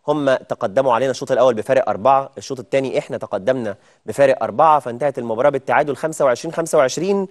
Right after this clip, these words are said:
وأبطلنا إلى ربع النهائي. علشان مبدئيا كده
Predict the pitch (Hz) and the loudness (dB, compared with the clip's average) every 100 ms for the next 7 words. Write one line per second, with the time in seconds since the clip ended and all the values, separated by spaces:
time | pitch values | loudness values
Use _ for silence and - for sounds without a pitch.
0 | _ _ _ 107 110 - 156 160 151 143 | _ _ _ 0 0 4 2 4 0 -2
1 | 120 113 113 143 117 113 101 101 87 82 | 0 0 0 0 -2 -4 -8 -8 -10 -12
2 | - _ _ _ _ 135 180 269 269 170 | -20 _ _ _ _ 2 4 4 2 4
3 | 175 233 214 240 | 6 6 4 0